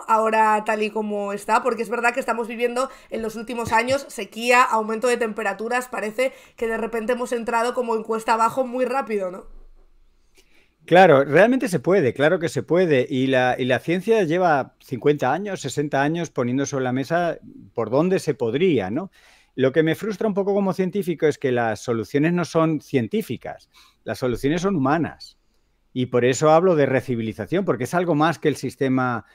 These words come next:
Speaker 2: socioeconómico, el famoso capitalismo, es, es mucho más que la tecnología, que las leyes, que la sanidad, que el medio ambiente. Es un poco cómo nos organizamos y cómo queremos combinar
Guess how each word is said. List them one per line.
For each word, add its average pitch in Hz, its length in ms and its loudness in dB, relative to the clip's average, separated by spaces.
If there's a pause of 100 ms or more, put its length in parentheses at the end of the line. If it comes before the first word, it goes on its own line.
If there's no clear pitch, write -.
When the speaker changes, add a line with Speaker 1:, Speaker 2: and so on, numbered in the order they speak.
(120)
Speaker 2:
socioeconómico, 131 1000 0
el 117 80 0
famoso 113 360 -6
capitalismo, 120 680 -4
es, 127 160 -4
es 139 160 -8
mucho 180 240 -6
más 135 160 -2
que 131 140 -6
la 120 140 -2
tecnología, 113 880 -2
que 110 360 -2
las 101 240 -6
leyes, 120 560 0
que 113 380 0 (300)
la 120 160 -2
sanidad, 120 680 2
que 113 100 -2
el 110 120 -2
medio 117 200 -2
ambiente. 135 300 -2 (260)
Es 175 180 -2
un 208 200 -2
poco 220 480 2 (340)
cómo 240 240 2
nos 214 220 -2
organizamos 143 560 -2
y 147 60 -6
cómo 147 220 -2
queremos 156 520 0 (400)
combinar 147 760 2